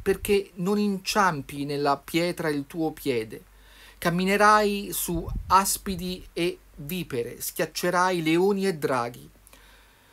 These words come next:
Lo salverò perché a me si è affidato,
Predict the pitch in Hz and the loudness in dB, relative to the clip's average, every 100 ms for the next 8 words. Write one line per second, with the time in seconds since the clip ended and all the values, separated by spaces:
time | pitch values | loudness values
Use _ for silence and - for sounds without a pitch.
0 | - 170 170 160 160 156 143 139 _ - | -2 2 6 4 4 4 4 2 _ -4
1 | 175 - 185 180 208 214 - 190 180 180 | -2 0 0 2 0 0 0 0 0 -4
2 | 160 123 120 143 147 | -2 -2 -2 -6 -10